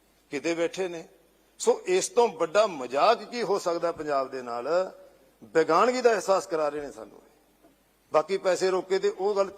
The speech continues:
ਅਲੱਗ ਹੋ ਗਈ, ਸਾਨੂੰ ਉਹੀ ਪੈਸੇ ਦੇ ਜਾਂਦੇ। ਸੋ ਇਹ ਬਹੁਤ ਵੱਡੇ ਦੁੱਖ ਦੀ ਗੱਲ ਹੈ ਸਰ, ਕਿ ਸਾਡੇ ਪੰਜਾਬ ਨੂੰ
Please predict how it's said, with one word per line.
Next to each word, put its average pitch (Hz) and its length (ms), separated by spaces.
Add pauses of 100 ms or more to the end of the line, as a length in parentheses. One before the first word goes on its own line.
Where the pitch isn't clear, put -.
ਅਲੱਗ 208 220
ਹੋ 190 120
ਗਈ, 127 180 (840)
ਸਾਨੂੰ 156 280
ਉਹੀ 175 140
ਪੈਸੇ 190 300
ਦੇ 196 140
ਜਾਂਦੇ। 202 320 (1040)
ਸੋ 226 200
ਇਹ 220 120
ਬਹੁਤ 220 460
ਵੱਡੇ 170 340 (160)
ਦੁੱਖ 151 240
ਦੀ 190 180
ਗੱਲ 160 160
ਹੈ 143 80
ਸਰ, 127 220 (1300)
ਕਿ 190 100
ਸਾਡੇ 165 540
ਪੰਜਾਬ 160 600
ਨੂੰ 156 280